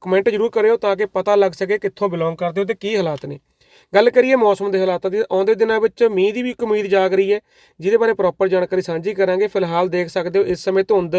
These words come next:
ਅ, ਲਗਾਤਾਰ ਬਣਦੀ ਹੋਈ ਨਜ਼ਰ ਆ ਰਹੀ ਹੈ ਤੇ ਜਿਹੜੇ ਉੱਪਰ ਸਿਸਟਮ ਬਣਦੇ ਹੋਏ ਨਜ਼ਰ ਆ ਰਹੇ ਨੇ ਪਹਾੜੀ ਖੇਤਰਾਂ 'ਚ,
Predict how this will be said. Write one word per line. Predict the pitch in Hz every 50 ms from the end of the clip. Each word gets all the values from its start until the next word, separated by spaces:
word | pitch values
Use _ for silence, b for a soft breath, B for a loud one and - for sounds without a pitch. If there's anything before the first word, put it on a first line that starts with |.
| 185
ਅ, | 185 b b b b b b b 185 202
ਲਗਾਤਾਰ | 208 214 220 226 247 262 - 262 247 247 247
ਬਣਦੀ | 214 185 196 196 196 185 220
ਹੋਈ | 208 220
ਨਜ਼ਰ | 208 180 165 147 165 170
ਆ | 170 170
ਰਹੀ | 170 185 196
ਹੈ | 202
ਤੇ | - 214
ਜਿਹੜੇ | 220 220 233
ਉੱਪਰ | 226 196 190 _ - 208 196
ਸਿਸਟਮ | - 196 185 - - 202 196
ਬਣਦੇ | 196 196 202 196 220
ਹੋਏ | 214 208
ਨਜ਼ਰ | 196 175 170 175
ਆ | 170 170
ਰਹੇ | 175
ਨੇ | 190 208
ਪਹਾੜੀ | 196 - 190 170 156 156 139
ਖੇਤਰਾਂ | 156 147 - - 151 147
'ਚ, | 135 143